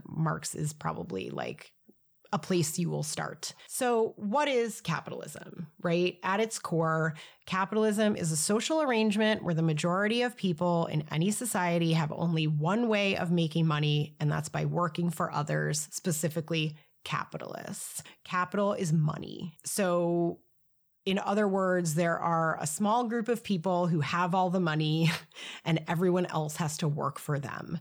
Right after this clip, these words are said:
in whatever capacity that is, whether it's, like, making widgets or creating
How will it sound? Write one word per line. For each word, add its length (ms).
in 240
whatever 460
capacity 540
that 180
is, 240
whether 260
it's, 160
like, 260
making 600
widgets 760
or 600
creating 440